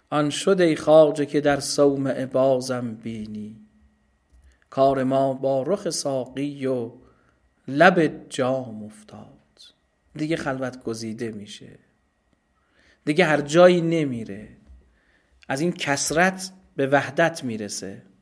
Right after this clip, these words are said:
خیلی مهمه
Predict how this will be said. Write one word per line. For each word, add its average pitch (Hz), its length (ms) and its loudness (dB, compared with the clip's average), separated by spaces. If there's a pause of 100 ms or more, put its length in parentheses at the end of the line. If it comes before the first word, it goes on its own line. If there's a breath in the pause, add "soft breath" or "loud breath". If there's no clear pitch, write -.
(3000)
خیلی 139 260 -6
مهمه 165 420 -8